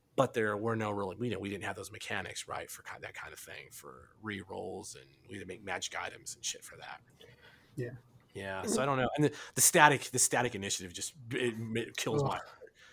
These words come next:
Speaker 1: It really just hurts my heart to see something so stupid still used.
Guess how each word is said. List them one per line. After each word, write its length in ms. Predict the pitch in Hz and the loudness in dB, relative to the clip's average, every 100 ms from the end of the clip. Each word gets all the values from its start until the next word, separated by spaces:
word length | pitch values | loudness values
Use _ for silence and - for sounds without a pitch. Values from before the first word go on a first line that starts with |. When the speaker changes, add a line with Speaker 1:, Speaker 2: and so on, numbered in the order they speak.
| - _ | -20 _
Speaker 1:
It 200 | 131 135 - | 0 0 -2
really 520 | - 92 95 90 92 | -12 -8 -4 -4 -6
just 240 | 87 87 - | -8 -8 -4
hurts 280 | 95 - | -4 -4
my 120 | 95 85 | -6 -4
heart 260 | 87 92 | -6 -8
to 80 | 104 | -6
see 180 | - 101 | -4 -4
something 320 | 101 95 95 | -4 -6 -6
so 180 | - 104 | -4 -2
stupid 580 | - - - 98 92 90 | -2 -2 -2 -8 -8 -10
still 280 | - 95 | -6 -8
used. 480 | 95 87 90 90 - | -8 -10 -10 -10 -14